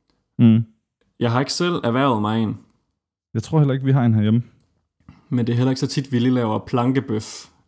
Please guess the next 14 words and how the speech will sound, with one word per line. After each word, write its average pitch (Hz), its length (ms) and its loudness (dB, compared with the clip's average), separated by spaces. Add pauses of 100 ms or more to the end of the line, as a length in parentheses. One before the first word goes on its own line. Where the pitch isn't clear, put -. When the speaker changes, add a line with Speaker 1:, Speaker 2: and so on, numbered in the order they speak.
(300)
Speaker 2:
øh, 113 460 -4 (160)
eller 117 200 -4
wienerschnitzel. 117 680 -4 (160)
Speaker 1:
Nej, 123 300 0 (100)
<laughs> - 180 -10
desværre. 110 360 0 (560)
Speaker 2:
Ja. 120 180 -4 (1300)
Jeg 139 120 -2
har 175 200 0
lidt, 135 160 0
øh, 127 180 0
ekstra, 139 500 -2
øh, 110 160 -2
små, - 560 -4